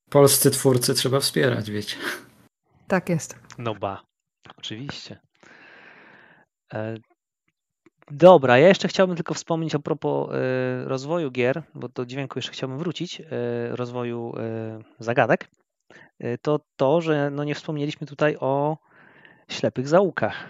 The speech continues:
Speaker 3: swego czasu, które były bardzo popularne w grach przygodowych, że można było dojść do takiego momentu, w których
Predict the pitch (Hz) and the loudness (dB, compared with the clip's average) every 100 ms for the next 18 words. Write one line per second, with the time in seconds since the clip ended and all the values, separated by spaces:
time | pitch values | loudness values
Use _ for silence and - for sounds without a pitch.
0 | - - - 117 123 117 113 - - - | -20 -18 -10 -8 -6 -4 -4 -6 -14 -10
1 | 120 120 131 135 117 110 - - 107 110 | -10 -8 -2 0 -2 -12 -12 -8 -8 -8
2 | 104 110 - 127 110 110 156 156 135 123 | -10 -10 -10 -8 -8 -8 -6 -4 -4 -6
3 | 117 117 113 110 120 123 117 123 123 135 | -6 -6 -6 -8 -10 -8 -8 -10 -6 -4
4 | 120 110 107 104 214 - 156 156 - | -4 -6 -10 -8 -10 -8 -6 -6 -8